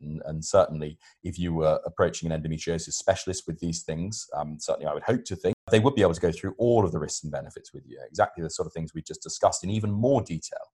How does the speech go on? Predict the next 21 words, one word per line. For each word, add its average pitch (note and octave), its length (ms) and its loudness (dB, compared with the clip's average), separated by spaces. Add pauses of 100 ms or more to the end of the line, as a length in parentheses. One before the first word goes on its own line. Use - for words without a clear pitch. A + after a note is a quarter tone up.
(320)
and G#2+ 120 4
in G#2+ 120 6
detail A2+ 360 6
specific B2+ 560 2
to B2 100 -2
you, E3+ 320 -4 (240)
because, A2+ 500 4
you D3 160 -2
know, F2 120 2
your A2+ 260 4
condition A2 640 0 (320)
might B2 280 6
be F2+ 80 0
different. - 400 -8
How C3 200 4
is A2+ 100 4
it F#2 80 -2
gonna G#2+ 140 4
affect C#3 360 4
my B2+ 340 6
endometriosis? E2+ 1000 -2